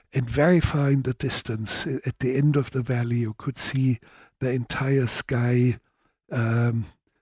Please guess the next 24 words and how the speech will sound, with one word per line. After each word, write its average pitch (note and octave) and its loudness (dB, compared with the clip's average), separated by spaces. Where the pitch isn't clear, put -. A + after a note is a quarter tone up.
not C3+ 0
burning, C3+ 2
not B2 -4
flickering, A#2+ -2
or G#2+ -6
so, A#2+ -2
a A#2 -2
very C3 2
slow B2+ 0
pulsing C3+ 0
of A#2 -8
red B2 0
and A#2+ -2
orange. A2+ -4
And A#2 -4
she - -4
said, B2+ 0
"Boys, B2+ 0
the B2+ 0
city - 0
of B2 -6
Rosenheim B2 -2
is B2+ -6
burning." A2 -4